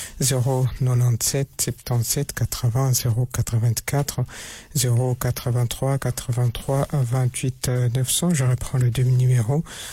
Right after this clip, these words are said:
Zéro nonan-sept, septante-sept, quatre-vingts, zéro quatre-vingt-quatre,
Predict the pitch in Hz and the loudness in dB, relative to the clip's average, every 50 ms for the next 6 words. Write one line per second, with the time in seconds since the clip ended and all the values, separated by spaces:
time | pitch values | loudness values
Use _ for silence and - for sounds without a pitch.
0 | - - - - 160 131 127 127 143 139 135 135 127 127 127 123 - - - 156 | -16 -18 -6 -4 -2 0 2 2 2 2 2 2 2 2 0 0 0 0 0 0
1 | 156 - - - - - - - - - 131 - - - 123 117 110 - - 160 | -2 -2 -6 -10 -10 -10 -6 -6 -4 -4 -4 -6 -2 0 0 0 0 0 0 0
2 | 160 160 - - - 120 - - - 120 113 120 143 151 143 127 - 123 110 135 | 0 -2 -4 -2 -2 -2 -2 0 0 0 2 2 2 2 2 2 2 0 0 0
3 | 135 127 - - - - - 123 117 117 117 - - - 160 160 - - 131 123 | -2 -2 -4 -6 -6 0 0 2 2 2 0 0 -2 -2 0 0 0 -2 -4 -4